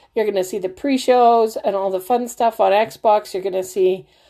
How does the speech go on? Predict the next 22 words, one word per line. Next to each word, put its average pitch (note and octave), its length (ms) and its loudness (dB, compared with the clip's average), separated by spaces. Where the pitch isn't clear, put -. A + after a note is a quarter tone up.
a A3 120 4
little A3 180 4
bit G#3+ 160 2
of F3 240 2
the E3+ 380 -4
heads G#3+ 320 -2
up G#3 260 2
and F#3 460 -8
what's G#3 260 0
going G#3 280 -2
on F#3+ 180 -2
in F3+ 100 -4
the E3 60 -6
community A#3+ 880 -2
over G3+ 240 -2
the E3+ 160 -4
internet. A#3+ 500 -4
So G3+ 360 2
keep C4 360 -4
your B3 140 2
eyes G#3+ 320 6
peeled. A3 600 0